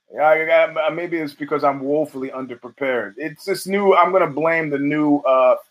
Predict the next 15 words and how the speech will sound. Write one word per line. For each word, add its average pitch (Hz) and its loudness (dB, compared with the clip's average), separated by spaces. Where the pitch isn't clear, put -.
uh, 120 2
the, 113 -4
the 110 -12
thing, 113 -4
the 113 -10
new 127 -2
YouTube 131 -6
thing. 92 -4
Okay, 160 4
here 151 4
we 143 4
go. - -12
So, 302 6
um, 175 6
so, 170 -4